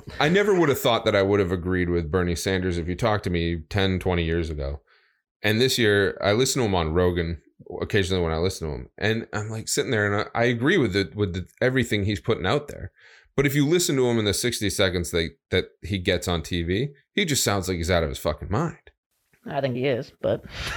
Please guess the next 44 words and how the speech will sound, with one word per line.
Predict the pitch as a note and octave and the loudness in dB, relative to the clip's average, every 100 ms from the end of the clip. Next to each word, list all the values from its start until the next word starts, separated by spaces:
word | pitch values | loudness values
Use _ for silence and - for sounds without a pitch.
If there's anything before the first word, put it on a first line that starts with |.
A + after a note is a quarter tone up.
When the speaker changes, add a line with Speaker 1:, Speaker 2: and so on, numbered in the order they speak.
| - E3+ | -2 2
Speaker 1:
Well, | G#3+ | 2
if | - | 4
you | E3+ | 4
listen, | G3 F3+ E3+ | 4 2 0
Speaker 2:
<laughs> | - | 0
Speaker 1:
when | C#3+ | 2
you | D3+ D#3 | 4 4
actually | D#3+ E3+ D3 | 4 2 2
listen | A2+ A#2 - | 4 2 2
to | G#2 | 2
what | G2+ - | 4 2
his | F2+ F#2+ F2+ | 0 0 0
issues | F#2+ - A#2 A#2 | 0 0 0 0
are, | A#2+ C3 D3 - _ _ _ | 0 0 -4 -8 _ _ _
it | B2 | 0
makes | B2 A#2+ G#2 | 2 2 2
more | F#2 | 0
sense. | - F2 - - | 0 -4 -4 -2
And | B2+ | 0
I | C3 | 2
think | - | 2
Speaker 2:
He's | C4 | 4
a | |
Speaker 1:
that | C4+ D4+ | 4 4
comes | C#4 | 2
Speaker 2:
left-leaning | C4+ B3+ | 2 2
Speaker 1:
in | |
general. | C4+ - | 2 2
Speaker 2:
populist, | D3+ A#2 - G3 | 2 -2 -4 0
and | F#3 - | 0 2
populism | G3+ B3+ G3+ F3+ F3 | 0 2 2 2 2
right | F3+ | 0
now | E3+ D#3+ D#3+ | 0 0 0
is | E3 | 0
popular | G3+ B3+ E3+ D#3+ | 0 0 0 -2
here | D3+ D#3 | -2 -2
because | E3+ F3 F3 | -2 0 -2
so, | - E3 | 0 2
and | G3+ G3 G#3 G3 | 2 0 2 2
it's | E3+ | 2
same, | F#3+ A3 A#3+ | 2 2 2
you | A3 G#3+ | 0 -2
run | G#3 C4 | 2 2
into | E4+ | 4